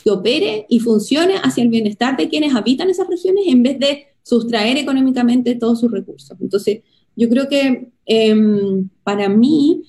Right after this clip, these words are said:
eh, creo que es importante, em,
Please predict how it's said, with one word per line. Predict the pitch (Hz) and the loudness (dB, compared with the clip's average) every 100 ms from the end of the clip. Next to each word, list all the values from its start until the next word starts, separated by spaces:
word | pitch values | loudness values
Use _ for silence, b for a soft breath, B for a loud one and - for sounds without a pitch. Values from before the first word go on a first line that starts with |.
| B - - - | B -20 -20 -4
eh, | 226 220 220 | 0 2 2
creo | 240 240 | 0 2
que | |
es | 247 | 4
importante, | 233 233 214 - 233 247 247 262 269 294 294 - | 4 4 0 -4 -2 0 0 -2 -2 -4 -6 -2
em, | 220 214 208 208 202 196 | 0 2 2 0 0 -4